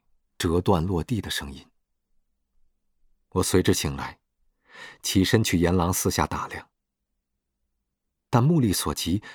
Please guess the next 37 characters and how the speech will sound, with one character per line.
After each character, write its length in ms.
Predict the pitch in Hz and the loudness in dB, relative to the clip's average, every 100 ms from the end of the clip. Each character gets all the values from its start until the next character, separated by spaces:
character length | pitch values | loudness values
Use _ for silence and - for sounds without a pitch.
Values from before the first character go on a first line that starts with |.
| - | -10
看 240 | - 151 | -2 0
不 80 | 98 | 0
出 140 | - 120 | 0 0
任 160 | 131 | 2
何 160 | - - | 0 -2
变 220 | 98 71 | -2 -2
化。 240 | - - - _ _ _ _ _ _ _ _ _ _ _ _ _ | -4 -12 -12 _ _ _ _ _ _ _ _ _ _ _ _ _
或 220 | - 98 | 0 2
许 140 | - 78 | 2 -2
是 140 | - | -2
森 200 | - 92 | 0 0
林 220 | 80 82 - - - | 2 -2 -6 -18 -2
不 180 | 117 90 | 0 2
时 240 | - 90 | 0 -2
奏 240 | 95 101 80 | 2 0 0
出 160 | - | -4
的 80 | 90 | -2
一 160 | 92 80 | -2 -2
种 260 | 76 71 - - | -6 -8 -12 -12
谜 120 | - 85 | -4 0
一 280 | 104 117 | 0 0
样 160 | 90 71 | -2 -6
的 80 | - | -8
声 260 | - 85 | -6 -4
响， 240 | 87 - - _ _ _ _ _ _ _ _ _ _ - - | -4 -8 -12 _ _ _ _ _ _ _ _ _ _ -10 2
也 160 | 127 | 2
可 100 | - | 4
能 120 | 98 | 0
是 120 | 110 - | 0 0
睡 220 | - 156 | 2 2
梦 160 | 85 | 0
中 180 | 73 87 | -2 -4
发 200 | - 80 | -2 -2
生 180 | 78 82 | -2 -4
了 60 | 73 | -6
什 180 | - | -8
么， 140 | - | -10